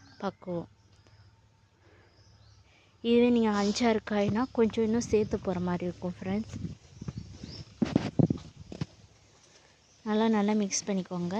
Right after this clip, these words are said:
அடி பிடிக்காத அளவுக்கு நல்லா மிக்ஸ் பண்ணிக்கோங்க ஃப்ரெண்ட்ஸ். இந்த டைம்ல வந்து நான் அரை டம்ளர் தண்ணி சேர்த்துக்கிட்டேன். இந்த கால் டம்ளர் இருக்கும் பார்த்தீங்களா,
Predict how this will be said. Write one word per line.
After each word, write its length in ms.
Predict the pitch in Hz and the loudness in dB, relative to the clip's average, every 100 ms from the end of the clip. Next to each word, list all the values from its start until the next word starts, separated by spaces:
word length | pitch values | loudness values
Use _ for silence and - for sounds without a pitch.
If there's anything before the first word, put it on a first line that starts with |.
| 262 - - 196 | -6 -12 -12 -2
அடி 120 | 202 220 | 0 0
பிடிக்காத 360 | 214 208 190 190 | -2 -4 -2 0
அளவுக்கு 280 | 190 220 202 | -2 -2 -2
நல்லா 180 | 196 190 | 0 0
மிக்ஸ் 220 | 185 - 220 | -2 -6 -4
பண்ணிக்கோங்க 400 | 185 175 175 175 | -4 -2 -4 -4
ஃப்ரெண்ட்ஸ். 300 | 180 247 - - - - - - | -4 -6 -6 -20 -20 -20 -14 0
இந்த 100 | 220 208 | 2 4
டைம்ல 240 | 208 214 226 | 4 4 2
வந்து 180 | 202 214 247 | 2 2 0
நான் 160 | 220 214 190 | 0 -2 0
அரை 140 | 208 220 208 | -2 -2 -4
டம்ளர் 440 | 190 196 196 214 - | -2 0 0 -2 -6
தண்ணி 220 | 190 190 190 | -4 -2 -2
சேர்த்துக்கிட்டேன். 600 | 185 - - 165 - 165 - - - - - - - - - - - - - 427 453 440 427 - - - - - - - | -6 -8 -12 -12 -10 -12 -14 -20 -20 -20 -20 -20 -20 -20 -20 -20 -20 -20 -20 -20 -20 -20 -20 -20 -20 -20 -20 -20 -20 -10
இந்த 140 | 208 214 - | -4 -4 0
கால் 260 | 220 240 - | 2 2 2
டம்ளர் 360 | 214 214 220 214 | 0 4 4 2
இருக்கும் 300 | 196 185 180 | -2 -2 -4
பார்த்தீங்களா, 320 | 185 185 196 | -2 -2 -2